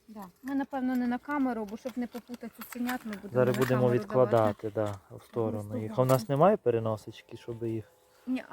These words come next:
Speaker 2: чи коробки теж немає ніякої?
Speaker 1: Дивись, нам треба п'ять прогустогонить, ми якось зараз
Speaker 2: Іди сюди.
Speaker 1: поміняємо.
Speaker 2: На, на, на. Іди сюди. На, на, на. Він такий, йому щось погано, Ленчик, може, тому маленькому. Треба подивитися, чи на
Speaker 1: Ага,
Speaker 2: ньому кліщів
Speaker 1: глянь.
Speaker 2: немає.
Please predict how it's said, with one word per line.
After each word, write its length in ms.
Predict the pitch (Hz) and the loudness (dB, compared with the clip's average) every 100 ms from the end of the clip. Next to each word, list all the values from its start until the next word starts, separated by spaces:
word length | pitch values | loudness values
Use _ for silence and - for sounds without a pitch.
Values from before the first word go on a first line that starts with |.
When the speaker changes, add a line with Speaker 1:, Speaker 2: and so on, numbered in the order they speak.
| 190 | -18
Speaker 2:
чи 100 | - | -16
коробки 460 | - 120 120 - 123 | -2 2 2 0 -6
теж 260 | - 120 | -4 -4
немає 340 | 113 113 107 110 | -4 -6 -6 -6
ніякої? 340 | 110 107 415 | -6 -6 -4
Speaker 1:
Дивись, 200 | 277 262 | -4 -2
нам 300 | 269 294 311 | -2 0 0
треба 140 | 269 277 | -4 -6
п'ять 180 | 294 285 - | -6 -6 -8
прогустогонить, 760 | 226 240 240 - 277 294 285 277 | -12 -10 -10 -12 -8 -4 -4 -4
ми 80 | 262 | -6
якось 260 | 262 - 240 | -6 -8 -8
зараз 200 | 269 269 - | -8 -10 -6
Speaker 2:
Іди 120 | 151 | -2
сюди. 140 | 262 143 | 0 0
Speaker 1:
поміняємо. 260 | 302 226 202 | -2 -6 -6
Speaker 2:
На, 140 | 143 - | -6 -4
на, 60 | 127 - | -10 -8
на. 80 | 120 _ - - - - - - | -12 _ -20 -20 -20 -20 -18 -4
Іди 140 | 135 | -4
сюди. 200 | - 95 - - _ _ - | -2 -8 -10 -20 _ _ 2
На, 120 | 151 - | 4 4
на, 80 | 127 - | -2 -8
на. 80 | 117 - - - - - - - - - _ _ | -12 -12 -20 -20 -20 -20 -20 -20 -20 -20 _ _
Він 100 | 139 127 | -14 -14
такий, 380 | - 151 143 165 165 143 | -8 -2 -2 -4 -8 -6
йому 220 | 156 160 | -4 -4
щось 160 | - 147 | -6 -8
погано, 480 | - 135 147 113 104 | -8 -4 0 0 0
Ленчик, 360 | 104 95 - - | -2 -4 -8 -8
може, 240 | 107 101 | -6 -6
тому 240 | - 104 101 | -6 -6 -4
маленькому. 680 | 101 101 98 95 107 98 98 - - - | -4 -4 -4 -8 -10 -10 -10 -10 -8 -2
Треба 160 | 131 | -2
подивитися, 500 | 131 127 131 - 127 | 0 -2 -2 -2 -4
чи 80 | 180 | 0
на 80 | 127 | 2
Speaker 1:
Ага, 80 | 127 | 2
Speaker 2:
ньому 200 | 127 110 | 0 -2
кліщів 380 | 110 107 113 | -4 -6 -6
Speaker 1:
глянь. 100 | - | -6
Speaker 2:
немає. 280 | 95 95 95 | -4 -6 -6